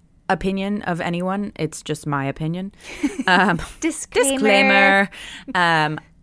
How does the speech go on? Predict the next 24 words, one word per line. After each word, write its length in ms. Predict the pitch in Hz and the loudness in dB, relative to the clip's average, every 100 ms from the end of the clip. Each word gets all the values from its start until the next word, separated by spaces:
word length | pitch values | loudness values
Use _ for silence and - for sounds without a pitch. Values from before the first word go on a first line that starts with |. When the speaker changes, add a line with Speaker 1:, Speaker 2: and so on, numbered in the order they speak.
| _ - | _ -2
Speaker 1:
I 300 | 160 160 196 | 4 4 4
believe 640 | 208 220 190 170 170 170 | 2 0 0 -2 -4 -4
that 420 | 165 156 147 - - | 0 2 2 0 -10
finding 840 | - - 175 160 170 180 170 170 - | -12 -4 -2 -2 -2 -4 -4 -6 -8
the 140 | 160 160 | -8 -6
person 560 | - 165 - 151 147 | -4 -4 -4 -4 -4
that 100 | 147 | -6
you're 180 | 160 151 | -4 -2
meant 300 | 151 147 - | -2 -2 -4
to 120 | - | -8
be 240 | 147 151 151 | -6 -2 -2
with 320 | 135 151 - | -2 -6 -6
is 160 | 175 160 | -4 -4
about 340 | 160 151 151 | 0 0 0
finding, 760 | - - 151 156 156 165 165 - - - - _ _ | -4 -2 0 0 -2 -4 -4 -8 -18 -20 -20 _ _
e-, 160 | 175 165 - | -10 -10 -10
finding 520 | - - 165 196 202 | -6 0 2 2 -2
a 80 | 180 | -2
person 480 | 156 175 160 165 156 | -2 -2 -2 -2 -4
whose 340 | 139 180 160 - - | -2 -4 -4 -6 -2
issues, 840 | 190 - - 156 139 - 170 - - _ | -2 0 -4 -4 -4 -6 -6 -8 -10 _
whose, 400 | 170 156 156 - | -4 -2 -4 -8
you 100 | 156 | -6
know 240 | 143 139 | -6 -6